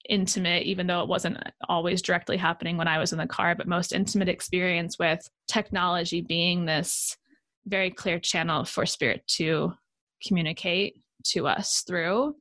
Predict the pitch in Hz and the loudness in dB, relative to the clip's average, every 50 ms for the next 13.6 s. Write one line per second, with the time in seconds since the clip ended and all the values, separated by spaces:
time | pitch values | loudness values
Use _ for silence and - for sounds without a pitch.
0 | _ - 180 175 170 165 165 165 165 - - - 202 190 185 185 - - 214 214 | _ -2 0 0 2 2 0 -2 -4 -4 -2 0 0 0 0 -2 -2 -2 -2 0
1 | 196 208 190 214 190 175 - - 180 180 - 185 185 170 - - 185 - - - | 0 0 0 0 0 0 0 -2 -2 -2 0 0 0 0 2 0 0 -2 -4 -8
2 | - - - - - _ 247 247 247 240 240 240 233 226 226 226 226 220 226 - | -8 -8 -8 -8 -6 _ 0 0 0 2 0 0 2 2 2 2 0 0 0 0
3 | - 220 196 220 208 208 208 208 - - 208 196 208 202 208 - 196 202 202 202 | -2 0 0 2 2 2 2 0 0 0 0 2 0 0 0 0 0 0 0 0
4 | 202 190 190 202 - 202 190 190 190 185 185 - 208 202 - - - - - - | 0 0 0 0 0 0 2 2 2 2 2 0 -4 -8 -10 -12 -10 -6 -2 -2
5 | 220 208 208 196 180 180 180 196 190 190 180 185 175 185 180 175 175 175 - 196 | -2 0 0 0 0 0 0 2 2 2 2 2 2 2 2 2 2 2 0 0
6 | 190 185 190 190 180 - - - - 196 185 185 190 190 180 165 165 165 160 165 | 0 0 0 0 0 -2 -2 -2 -2 0 0 0 2 2 2 2 2 2 2 0
7 | - - - 214 202 - - - - 202 - 190 180 170 175 170 - - - - | 2 0 0 0 -2 -6 -12 -6 -6 -2 0 2 2 2 2 0 0 -2 -2 -4
8 | - - - - _ _ _ _ - 190 190 190 185 180 175 165 170 185 185 190 | -4 -4 -8 -14 _ _ _ _ -4 -2 -2 0 0 2 2 2 2 2 0 -2
9 | 185 - - - 202 196 185 185 185 180 175 - - _ _ _ _ 196 202 202 | -4 -4 -2 0 2 2 2 2 0 0 -2 -8 -14 _ _ _ _ -2 0 0
10 | 202 190 - - - _ _ _ _ 226 233 226 226 240 220 214 202 196 190 185 | 0 0 -2 -6 -10 _ _ _ _ -2 -2 0 0 0 2 2 2 2 2 0
11 | 180 180 170 175 180 190 202 208 240 247 - - 196 185 185 185 - - - - | 0 0 0 0 0 0 2 2 2 0 0 0 0 2 0 0 0 -4 -10 -6
12 | - - - - 190 190 180 - - 233 247 269 285 262 208 196 185 185 - 202 | -2 -2 0 0 0 0 0 0 2 2 2 4 4 2 2 0 -2 -2 -2 -2
13 | - - 175 - 180 180 185 202 220 240 247 | -2 -2 -2 -2 -2 0 0 2 4 4 4